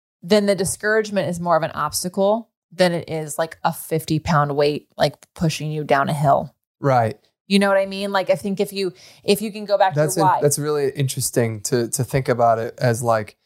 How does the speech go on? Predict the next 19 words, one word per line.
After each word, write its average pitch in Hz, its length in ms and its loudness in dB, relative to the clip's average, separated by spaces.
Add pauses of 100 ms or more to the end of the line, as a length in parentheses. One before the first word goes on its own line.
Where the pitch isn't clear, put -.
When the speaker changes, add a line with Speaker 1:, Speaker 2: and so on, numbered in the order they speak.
(320)
Speaker 2:
the 135 100 4
discouragement 127 800 0
could 120 180 0
be 113 120 -2
something 117 400 -2
that 110 80 -8
you 113 120 -8
can 113 160 -8
navigate 110 460 -2
around 104 560 0
instead 113 400 0
of 107 80 -2
something 117 340 -4
you 107 120 -6
have 104 180 0
to 107 80 -6
carry 104 400 2
with 98 300 -10
you. - 180 -16